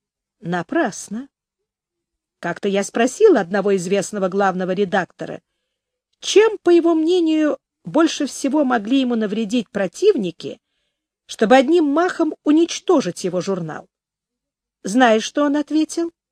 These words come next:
"Выкрасть моего художественного редактора", закончил Певка, обращаясь не столько к Мэкси, сколько к самому себе.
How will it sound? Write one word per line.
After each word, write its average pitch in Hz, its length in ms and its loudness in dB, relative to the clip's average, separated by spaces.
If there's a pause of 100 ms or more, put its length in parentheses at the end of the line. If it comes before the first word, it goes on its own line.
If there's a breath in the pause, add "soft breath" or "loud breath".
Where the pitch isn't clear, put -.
(1040)
"Выкрасть 175 920 4 (680)
моего 240 340 6
художественного 285 1040 2
редактора", 254 800 -2 (880)
закончил 185 640 -2 (140)
Певка, - 480 -4 (1000)
обращаясь 214 760 0
не 202 140 -2
столько 185 500 -4
к - 120 -12
Мэкси, - 540 -6 (880)
сколько 349 460 0
к - 60 -14
самому 240 360 -4
себе. 151 380 -12